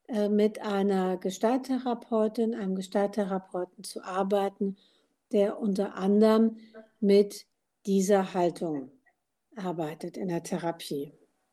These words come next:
Das heißt, ihr tut euch zu zweit zusammen und macht die Übung zweimal. Einmal ist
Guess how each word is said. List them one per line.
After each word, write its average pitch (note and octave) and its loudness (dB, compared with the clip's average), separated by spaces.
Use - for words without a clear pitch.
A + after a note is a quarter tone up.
Das G3+ 6
heißt, C#4 6
ihr - -2
tut D#4+ 0
euch B3 -2
zu - -6
zweit G#3 0
zusammen F3 -4
und A#3 4
macht B3+ 0
die C#4 -2
Übung A#3+ 0
zweimal. G3+ -2
Einmal A3+ 0
ist G3+ -12